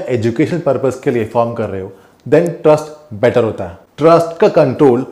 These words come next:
generally trustees के पास होता है। अगर आपका बड़ा सा group है जहां सारे members मिलके काम करते हैं, जैसे सारे members मिलके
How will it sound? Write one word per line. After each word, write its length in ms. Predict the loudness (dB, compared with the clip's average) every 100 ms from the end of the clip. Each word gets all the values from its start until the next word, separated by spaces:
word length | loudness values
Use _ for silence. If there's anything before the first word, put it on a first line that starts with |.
| -14 -4
generally 520 | 2 2 2 -2 -4 -4
trustees 360 | -6 -2 -4 -4
के 80 |
पास 240 | -6 -6 -8
होता 240 | -14 -16
है। 60 | -18 _ -4
अगर 260 | 2 6 6
आपका 340 | 6 4 2
बड़ा 360 | 2 2 4 2
सा 160 | 2
group 320 | 0 0 -2 -4
है 240 | -10 -12 -20 _ _ -14
जहां 340 | 0 2 2 -2 -8 -10
सारे 400 | 0 2 4 4
members 500 | 2 0 0 -2 -2
मिलके 420 | -4 -2 2 2
काम 240 | 4 0 -2
करते 260 | -6 -6
हैं, 160 | -12 -14 _ _ _ _ -14
जैसे 600 | 2 4 4 0 -2 -10
सारे 340 | -4 0 2 2
members 380 | 0 -2 -4 -4
मिलके 400 | -8 -8 -10